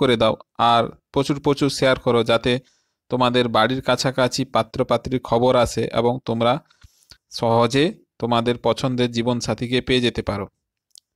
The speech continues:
তাহলে চলো শুরু করি। নাম হচ্ছে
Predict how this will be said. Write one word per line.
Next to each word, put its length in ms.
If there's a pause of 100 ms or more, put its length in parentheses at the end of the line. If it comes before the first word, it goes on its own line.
(400)
তাহলে 240
চলো 320
শুরু 240
করি। 180 (340)
নাম 160 (260)
হচ্ছে 320